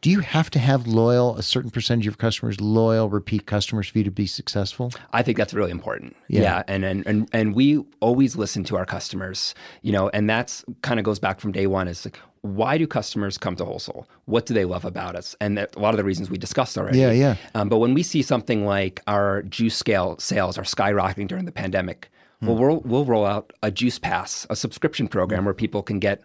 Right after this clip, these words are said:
Speaker 2: more juice at a better
Speaker 1: <laughs>
Speaker 2: rate, or a juice,
Speaker 1: Yeah.
Speaker 2: uh, immunity bundle where
Speaker 1: Yeah.
Speaker 2: they can get a six pack of juice. So it's kind of about following that. It's, it, I would say, uh, using that customer base,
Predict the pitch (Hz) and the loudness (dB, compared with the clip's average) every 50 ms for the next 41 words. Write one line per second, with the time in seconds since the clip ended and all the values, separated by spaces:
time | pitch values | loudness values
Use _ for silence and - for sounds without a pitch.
0 | _ _ - 98 98 92 90 95 98 120 151 170 143 - - - 101 98 95 92 | _ _ -6 -4 -4 -2 -4 -4 0 0 0 0 -2 -6 -6 -4 -2 -2 0 0
1 | 104 98 95 101 117 135 135 - - - _ 110 113 120 123 120 117 - - - | -2 -2 0 2 2 2 2 0 -2 -4 _ 2 2 4 4 4 2 0 2 4
2 | 135 143 120 104 101 90 - - 117 113 110 107 104 104 104 - - - 107 123 | 4 4 4 2 -2 -2 0 2 2 4 4 4 2 2 -2 -4 -4 0 4 6
3 | 131 147 160 156 123 104 90 92 92 92 85 78 - - - - - - - - | 6 6 6 4 2 0 0 -2 -2 -2 -6 -6 -8 -12 -16 -18 -18 -18 -10 0
4 | - 113 110 107 98 - 127 120 120 113 110 - - 135 - - 143 123 113 - | 2 4 4 6 4 2 4 2 2 2 2 2 0 -2 0 2 2 2 2 2
5 | - 104 98 - 143 135 107 107 - - - - - - - - - 151 143 139 | -2 -6 -2 0 0 0 0 0 -4 -8 -8 -10 -16 -20 -18 -2 2 2 2 2
6 | - - 233 240 208 160 156 123 - - - - - 120 123 127 127 127 123 123 | 2 0 0 0 2 2 0 0 0 -4 -4 0 2 2 4 4 2 2 2 2
7 | 113 104 101 104 - - _ _ _ 135 - - - - _ - 131 127 - 110 | 2 2 0 -2 -4 -8 _ _ _ -8 -8 -8 -14 -10 _ 2 2 4 4 4
8 | 117 135 139 127 - - 113 107 107 - _ _ 107 123 117 110 113 120 135 147 | 2 2 2 2 2 2 2 2 0 -2 _ _ -4 -4 -2 -2 4 4 4 4
9 | 143 170 160 139 120 107 110 117 - - 110 110 - - 120 120 123 120 104 95 | 4 2 2 2 2 2 0 -2 -2 -4 -4 -4 -2 -2 -2 -2 0 0 -2 -2
10 | 95 110 - - | -2 -4 -6 -6